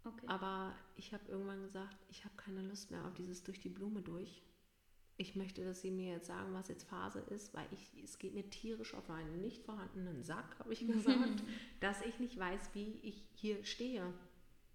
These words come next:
Speaker 2: Ich sage, ich weiß, dass ich todsterbenskrank bin, aber jeder sagt, in dem, der und der Krebsart hat man so und so. Ich sage, es gibt ja Statistiken.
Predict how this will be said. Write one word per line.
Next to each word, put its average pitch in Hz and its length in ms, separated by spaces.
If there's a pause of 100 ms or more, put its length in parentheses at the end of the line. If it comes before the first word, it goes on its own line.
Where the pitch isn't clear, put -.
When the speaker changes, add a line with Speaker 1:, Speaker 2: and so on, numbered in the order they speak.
(480)
Speaker 2:
Ich - 80
sage, 208 160
ich 196 100
weiß, 202 200
dass 196 100
ich 202 120
todsterbenskrank 185 880
bin, 220 180 (1300)
aber 196 400 (540)
jeder 214 280
sagt, 208 480 (420)
in 202 140
dem, 202 260 (240)
der 202 260
und 202 100
der 196 120
Krebsart 208 540
hat 202 120
man 196 120
so 190 120
und 202 180
so. 202 180
Ich 202 120
sage, 190 180
es 190 100
gibt 240 160
ja 254 80
Statistiken. 185 720